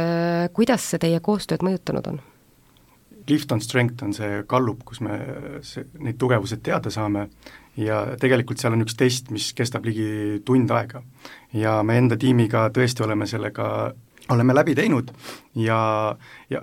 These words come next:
Speaker 2: mi-, mis minu märksõna on, mida mina sealt olen ammutanud, on tegelikult selline enesekindlus.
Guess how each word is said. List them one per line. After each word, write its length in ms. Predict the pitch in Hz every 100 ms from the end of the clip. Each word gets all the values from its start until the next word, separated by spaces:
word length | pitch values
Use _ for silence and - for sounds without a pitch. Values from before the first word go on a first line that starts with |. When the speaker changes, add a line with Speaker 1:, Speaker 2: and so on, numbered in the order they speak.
| -
Speaker 2:
mi-, 220 | - 135 131
mis 180 | 127 120 123
minu 440 | 127 127 147 139
märksõna 520 | 127 135 135 120 110 107
on, 160 | 104 104
mida 220 | 107 110
mina 220 | 113 127 104
sealt 200 | 107 -
olen 220 | 107 107 127
ammutanud, 480 | 135 127 110 104
on 140 | 104 107
tegelikult 500 | 113 104 107 104 -
selline 320 | 107 104 117
enesekindlus. 600 | 127 131 120 113 127 -